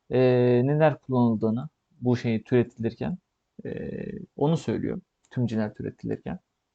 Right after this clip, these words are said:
Mesela S'ten ne oluşabiliyormuş? S artı S elde edilebiliyormuş. S eksi S, işte S yıldız S, S bölü S, parantez içerisinde S ya da S yerine V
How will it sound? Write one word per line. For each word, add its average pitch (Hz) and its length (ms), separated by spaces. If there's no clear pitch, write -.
Mesela 180 360
S'ten 175 260
ne 180 40
oluşabiliyormuş? 123 840
S - 140
artı 123 420
S 120 180
elde 110 200
edilebiliyormuş. 107 800
S - 200
eksi 127 520
S, - 220
işte - 380
S 135 180
yıldız 113 240
S, 131 440
S - 200
bölü 113 400
S, - 280
parantez 131 360
içerisinde 120 540
S - 280
ya 117 80
da 127 260
S - 160
yerine 113 240
V 123 260